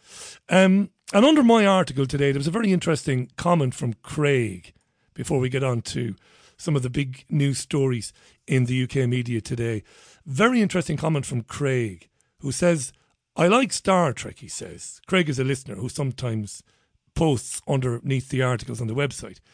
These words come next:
He says, um, "I like Star Trek a lot, though," uh, he, no, he says, "I like Star Trek a lot, though not so much the newer series." He says, "However, the more I see unfolding, the more I cannot escape the notion that Picard's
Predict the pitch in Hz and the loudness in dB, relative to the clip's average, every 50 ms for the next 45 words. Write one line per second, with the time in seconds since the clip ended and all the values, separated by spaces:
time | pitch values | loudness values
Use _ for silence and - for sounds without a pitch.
0 | _ _ _ - 156 151 - - 170 160 143 127 156 151 147 151 - _ - - | _ _ _ -6 -6 -4 -2 0 0 0 2 2 0 0 0 -2 -4 _ -14 -6
1 | - 170 165 202 240 208 - - - - 180 165 156 139 123 - - - - - | 0 2 4 4 4 2 0 -6 -2 0 0 2 2 0 -2 -4 -6 -12 -14 -18
2 | _ _ _ _ _ _ _ _ _ _ - - 156 170 214 254 262 - - 160 | _ _ _ _ _ _ _ _ _ _ -2 0 4 4 4 4 4 0 -4 -4
3 | 135 175 165 156 156 143 131 _ _ _ _ _ _ _ - - 160 147 143 147 | 0 2 2 2 2 0 -4 _ _ _ _ _ _ _ -2 0 2 2 2 2
4 | 147 143 143 - - _ _ _ - - 202 - - 208 202 190 165 156 - - | 0 -2 -4 -6 -10 _ _ _ -6 -6 -6 -4 -4 -2 0 2 2 2 0 0
5 | 147 160 175 214 247 - - 202 185 175 - - 139 131 143 135 127 107 90 - | -2 0 2 0 0 0 0 0 0 0 0 -2 -2 -2 0 0 0 -2 -4 -8
6 | - - - _ _ - - _ _ - - 139 147 151 147 165 160 170 - - | -14 -20 -20 _ _ -20 -20 _ _ -12 -8 -2 0 2 2 2 0 0 0 0
7 | 170 165 160 - - - 143 151 151 147 143 131 123 113 - - 139 131 131 123 | 0 0 0 0 -2 -6 -2 -2 0 0 0 -2 -4 -4 -6 -4 -4 -2 -2 -2
8 | 110 92 - - - - _ _ - - - - - - - 156 - 190 175 - | -4 -6 -12 -20 -20 -20 _ _ -20 -20 -20 -20 -16 -6 -6 -2 0 0 0 2
9 | 180 180 208 220 196 180 170 143 180 208 277 294 277 247 202 139 - - 202 196 | 0 0 2 2 2 0 2 2 2 2 2 2 0 0 -2 -2 -2 -2 -2 0
10 | 185 175 - _ _ _ - - _ _ - 175 175 170 - - - 190 190 185 | 0 0 -2 _ _ _ -20 -20 _ _ 4 4 4 4 2 0 0 2 4 4
11 | 185 180 165 139 127 120 123 120 117 143 156 180 185 175 151 - - 151 151 156 | 6 4 2 0 -2 -2 -4 -2 0 2 2 4 4 2 2 0 0 0 0 0
12 | 139 131 120 - - - 139 131 131 - 175 160 143 127 123 113 - - 117 104 | 0 -2 -4 -6 -4 -2 -2 -2 -2 0 0 0 2 2 0 -2 -4 -4 -6 -6
13 | _ _ _ _ _ - - 143 131 - - 139 131 - 165 190 202 202 196 156 | _ _ _ _ _ -4 -4 -4 -4 -2 -6 -6 -2 2 2 4 6 4 4 2
14 | - | -2